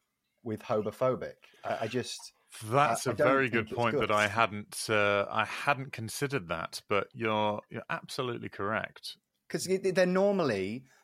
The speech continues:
Speaker 1: their opening tracks are normally some of, not necessarily the, but one of the best tracks on the album.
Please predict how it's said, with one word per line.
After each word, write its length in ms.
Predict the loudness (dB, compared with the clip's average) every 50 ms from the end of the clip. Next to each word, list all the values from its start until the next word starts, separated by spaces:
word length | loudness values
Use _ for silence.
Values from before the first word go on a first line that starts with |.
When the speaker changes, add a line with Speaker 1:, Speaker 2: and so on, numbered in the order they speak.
| _ _ 2
Speaker 1:
their 180 | 4 4 4 4
opening 360 | 2 2 0 -2 -4 -6 -4
tracks 340 | -2 -2 -2 -2 -2 -2 0
are 40 |
normally 680 | 2 2 4 4 4 4 2 2 0 -2 -2 -4 -6 -10 _
some 480 | -8 -6 -4 0 2 2 2 2 2
of, 260 | 2 0 0 -2 -4 -10 _ -8
not 160 | -6 -4 -4 -2
necessarily 460 | -4 -6 -4 -2 0 0 0 0 -2
the, 400 | -4 -4 -2 -2 0 -2 -2 -4
but 280 | -2 -2 -2 -2 -2 -6 -10
one 340 | -6 -2 0 2 2 2 0
of 220 | -2 -2 -4 -6 -8 -12 -8
the 80 | -6 -2
best 240 | 0 0 -2 -2 -4
tracks 320 | -4 -4 -4 -4 -4 -6
on 80 | -6 -4
the 100 | -4 -2
album. 460 | -2 -2 -4 -4 -6 -10 -12 -12 -16